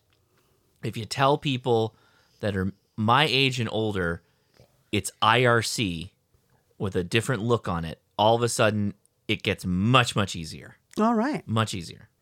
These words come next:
Speaker 2: I've said it multiple times over and over, and I will say it again. If it wasn't for the H R C C Discord, I would not be anywhere in ham radio. Aw.
Speaker 1: I think that's true for a lot of people, and I think that's wonderful.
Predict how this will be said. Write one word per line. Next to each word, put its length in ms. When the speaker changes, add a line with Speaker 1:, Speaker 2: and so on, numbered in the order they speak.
Speaker 2:
I've 180
said 160
it 80
multiple 320
times 420
over 280
and 80
over, 440
and 120
I 60
will 100
say 180
it 60
again. 380
If 120
it 80
wasn't 300
for 380
the 260
H 140
R 60
C 180
C 160
Discord, 560
I 100
would 140
not 200
be 240
anywhere 540
in 120
ham 280
radio. 720
Aw. 300
Speaker 1:
I 540
think 200
that's 220
true 180
for 120
a 60
lot 240
of 80
people, 220
and 100
I 80
think 240
that's 200
wonderful. 560